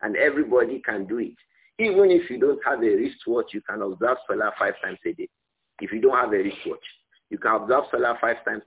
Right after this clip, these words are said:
a day without a wristwatch. So don't say, "Oh, now that we now have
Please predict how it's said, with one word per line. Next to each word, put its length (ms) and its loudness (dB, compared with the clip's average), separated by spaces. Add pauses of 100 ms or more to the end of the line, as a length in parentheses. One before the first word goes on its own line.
a 60 -2
day 160 4
without 420 4
a 120 2
wristwatch. 500 -6 (800)
So 120 0
don't 320 4
say, 220 4
"Oh, 240 8
now 240 4
that 260 0
we 140 2
now 180 0
have 220 0